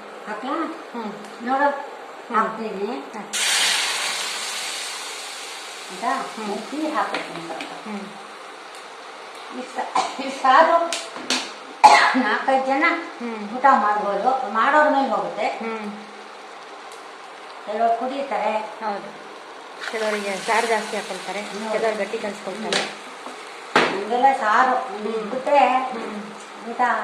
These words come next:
Speaker 1: ಏನು ಬೇಡ. ಈ ವಯಸ್ಸಲ್ಲಿ ನಮ್ಗೆ.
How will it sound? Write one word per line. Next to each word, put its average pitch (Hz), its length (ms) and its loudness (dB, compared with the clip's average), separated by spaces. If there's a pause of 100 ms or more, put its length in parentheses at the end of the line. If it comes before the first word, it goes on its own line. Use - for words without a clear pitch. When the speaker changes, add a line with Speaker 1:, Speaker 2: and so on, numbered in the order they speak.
Speaker 1:
ಏನು 226 680 2
ಬೇಡ. 214 140 2 (2000)
ಈ 262 180 -4
ವಯಸ್ಸಲ್ಲಿ 226 520 -2
ನಮ್ಗೆ. 202 240 -6